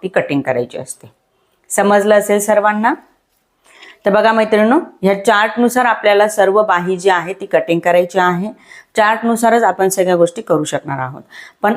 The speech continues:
एक गोष्ट लक्षात ठेवायची आहे मैत्रिणींनो, जेव्हा तुम्ही प्रिन्सेस कट ब्लाऊजचं कटिंग करणार आहात, प्रिन्सेस कट ब्लाऊजसाठी जर तुम्ही बाहीची कटिंग करणार आहात तर त्यावेळेस इथे आपण एक इंच घेतलेले आहे ना,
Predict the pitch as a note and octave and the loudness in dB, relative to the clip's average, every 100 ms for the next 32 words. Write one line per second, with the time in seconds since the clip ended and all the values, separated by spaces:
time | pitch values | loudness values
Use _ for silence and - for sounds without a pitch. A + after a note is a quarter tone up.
0 | G#3 B3 B3+ C#4+ C4+ B3+ B3+ B3 B3+ A3+ | 0 0 2 0 2 2 2 -2 2 2
1 | A3 A3+ G#3+ G#3+ G3+ G#3 G#3 A3+ C4 F3 | 2 2 0 0 -2 0 -2 0 -2 0
2 | G3+ G3+ A3+ A#3 A3 G3+ A3+ A#3 G3+ F#3+ | 0 4 2 0 -4 -4 -4 0 2 2
3 | F#3 B3 B3 G#3+ G3 F#3 F3 F3 F3 G3 | 2 0 2 -2 0 2 2 2 -2 -10
4 | - _ - _ _ _ G3 F#3+ A3+ A#3 | -10 _ -20 _ _ _ -4 0 0 2
5 | G#3 G#3 G#3 G#3 A3 A#3+ - F#3 F3+ A3 | 2 2 0 0 -2 -2 0 0 2 -2
6 | - A3+ G3+ G3+ G#3 G#3 G#3+ B3 A#3+ B3+ | 2 0 2 2 2 0 -2 0 0 0
7 | A3 G#3+ F3+ F3 G3 B3 A#3 G#3+ A3+ G#3+ | 0 0 0 0 -2 -2 -2 0 0 2
8 | G3+ G3+ G3+ G3+ G#3+ D4+ - - - G3 | 2 2 2 0 0 -2 -6 -20 -6 -2
9 | G#3 G3 G3 A#3+ B3+ G#3+ G3 F#3+ F#3 G3+ | 2 2 2 0 0 -4 0 0 0 -4
10 | - A#3 B3+ C4 B3 B3 A#3 A#3+ A#3+ A#3+ | 0 2 2 2 2 2 2 2 2 2
11 | A3+ A#3 A#3+ C4 | 2 0 -2 -2